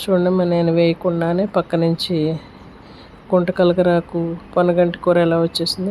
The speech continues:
మీకు already రెండు వీడియోస్ పెట్టాను. పొనగంటి కూర, ఆ, ఈ రెండిట్ల గురించి, పొనగంటి కూర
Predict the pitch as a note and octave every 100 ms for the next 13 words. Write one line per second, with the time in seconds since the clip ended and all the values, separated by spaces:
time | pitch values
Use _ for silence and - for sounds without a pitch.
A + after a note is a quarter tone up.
0 | G#3 E3+ E3 D#3+ E3 F3 F3 F3+ E3 E3+
1 | E3+ E3 D#3+ F3 F3 - D#3+ - D#3 D#3
2 | D#3 D#3+ D#3+ D#3+ - D#3+ F3 - - -
3 | - - - - - - - - - -
4 | - - - D#3+ E3 D#3+ D#3+ D#3+ D#3+ D#3
5 | D3+ D#3+ D3+ - - - - - - -
6 | - - - - F#3+ F#3 F#3 F#3+ G#3 F#3+
7 | G3 F#3+ F#3+ G#3+ F#3+ F3+ F3+ F#3 F#3 G3
8 | F#3